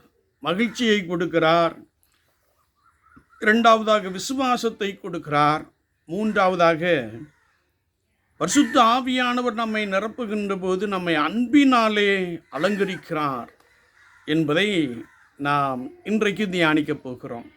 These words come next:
ரோமாபுரியார்கள் நிருபம் ஐந்தாம் அதிகாரம் ஐந்தாம் வசனத்தை நாம் வாசிக்கின்ற போது, "மேலும் நமக்கு அருளப்பட்ட பரிசுத்த ஆவியினாலே தேவ அன்பு நம்முடைய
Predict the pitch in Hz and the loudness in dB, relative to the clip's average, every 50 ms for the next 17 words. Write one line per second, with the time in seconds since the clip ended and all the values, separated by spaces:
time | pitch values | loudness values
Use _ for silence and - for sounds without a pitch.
0 | _ _ _ _ _ _ _ _ _ _ _ _ _ _ _ - 165 190 214 214 | _ _ _ _ _ _ _ _ _ _ _ _ _ _ _ -2 2 4 4 6
1 | 214 208 208 202 180 202 208 202 196 196 196 190 165 196 190 185 190 185 185 185 | 6 6 4 4 2 0 2 4 4 4 2 2 -2 -6 -6 -6 -4 -4 -4 -4
2 | 180 180 202 214 214 196 180 185 202 190 196 196 196 190 185 170 180 170 170 180 | -4 -6 -6 -6 -4 -4 -4 -4 -4 -2 -2 -2 0 -2 -2 -2 0 2 4 4
3 | 175 165 165 185 196 185 170 180 190 185 185 185 180 175 165 - 185 175 175 170 | 6 4 2 0 -2 -4 -4 -4 -2 0 0 0 0 0 -2 -2 -4 -6 -6 -6
4 | - 185 175 165 160 160 156 147 151 165 165 - 165 151 160 156 151 139 143 139 | -6 -6 -4 -2 -2 -2 0 0 0 0 0 -4 -6 -6 -4 -4 -4 -4 -4 -6
5 | 135 135 175 190 170 - 98 - _ _ _ _ _ _ _ _ _ _ _ _ | -4 -2 -2 -2 -2 -4 -6 -12 _ _ _ _ _ _ _ _ _ _ _ _
6 | _ _ _ _ - 151 175 226 269 285 285 277 277 269 262 254 233 226 240 277 | _ _ _ _ -4 2 6 6 6 6 4 4 4 4 4 4 2 2 0 0
7 | 262 - 247 233 233 240 277 277 247 208 254 214 247 220 202 220 220 - - 269 | -2 0 0 0 0 2 2 0 2 0 0 0 0 0 0 -2 -2 0 0 -2
8 | 226 190 233 247 240 233 226 185 165 175 220 247 247 247 233 220 220 202 185 175 | 0 2 4 4 4 4 4 2 2 4 4 4 4 2 0 0 0 0 2 0
9 | 165 156 180 208 220 196 165 - _ _ _ _ _ _ _ _ _ _ _ _ | 0 0 0 0 -2 -2 -6 -12 _ _ _ _ _ _ _ _ _ _ _ _
10 | _ _ _ _ _ _ - 139 147 208 262 311 320 320 311 302 285 262 254 262 | _ _ _ _ _ _ -8 0 4 6 6 6 6 4 4 4 4 4 4 2
11 | 285 311 302 294 294 269 277 254 269 262 254 240 | 2 2 2 2 2 4 2 2 2 2 2 0